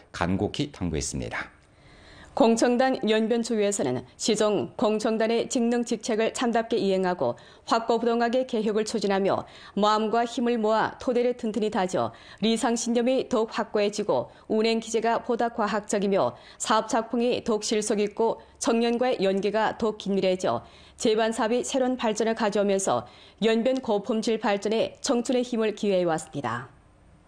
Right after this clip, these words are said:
Speaker 1: 근래 공천단 주위에서는 청년 창업단지 담체를 부단히 최적화하고 창업 부화단지 봉사 체계를 보완하면서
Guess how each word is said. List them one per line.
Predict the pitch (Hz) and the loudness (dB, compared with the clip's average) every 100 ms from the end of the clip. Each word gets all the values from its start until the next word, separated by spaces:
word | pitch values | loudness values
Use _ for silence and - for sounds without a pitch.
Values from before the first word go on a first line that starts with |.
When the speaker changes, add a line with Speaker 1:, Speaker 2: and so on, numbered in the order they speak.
| _ _ _ _ - | _ _ _ _ -2
Speaker 1:
근래 | 127 113 113 120 | 2 4 4 4
공천단 | 104 117 120 123 123 143 | 2 2 4 4 2 0
주위에서는 | - 92 98 117 82 _ | 0 0 2 0 -2 _
청년 | - 123 110 117 | -2 2 4 2
창업단지 | 117 120 110 117 113 123 | 2 0 0 0 2 0
담체를 | - 107 110 120 76 | 0 0 2 0 -2
부단히 | - 101 107 127 | -2 0 2 0
최적화하고 | - 92 87 - 80 80 - - | 0 -2 -2 -2 -4 -2 -8 -12
창업 | - - 95 104 | -4 0 2 2
부화단지 | - 101 107 104 101 104 | 0 2 2 2 2 0
봉사 | - 107 110 120 | 0 0 2 0
체계를 | - - 87 107 | -2 -4 -2 -2
보완하면서 | 131 80 69 67 80 - | -2 -2 -2 -2 -2 -4